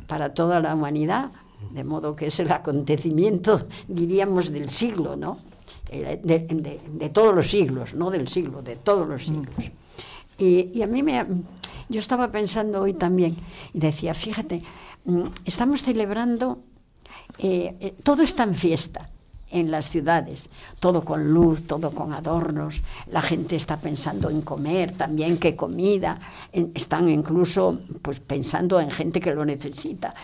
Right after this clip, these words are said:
Speaker 1: para ayudar, o sea, que también es una, es un momento muy bonito de, de ayudar a personas que no tienen, y la gente hoy tiene como el corazón más dispuesto a, a ayudar a alguien. Bien, pues todo eso,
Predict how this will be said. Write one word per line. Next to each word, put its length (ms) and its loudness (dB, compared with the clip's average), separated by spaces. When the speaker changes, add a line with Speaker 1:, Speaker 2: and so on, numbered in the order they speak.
Speaker 1:
para 180 0
ayudar, 460 4
o 80 2
sea, 180 -2
que 60 -10
también 340 -4
es 180 0
una, 280 -4
es 240 2
un 280 4
momento 680 4
muy 200 6
bonito 600 6
de, 400 4
de 120 2
ayudar 380 4
a 80 0
personas 500 -2
que 140 -2
no 160 0
tienen, 500 2
y 60 -2
la 100 -2
gente 300 -6
hoy 260 -2
tiene 300 4
como 200 2
el 120 4
corazón 520 4
más 240 4
dispuesto 720 0
a, 180 0
a 40 4
ayudar 400 6
a 100 0
alguien. 360 -8
Bien, 280 -4
pues 300 2
todo 260 0
eso, 300 -2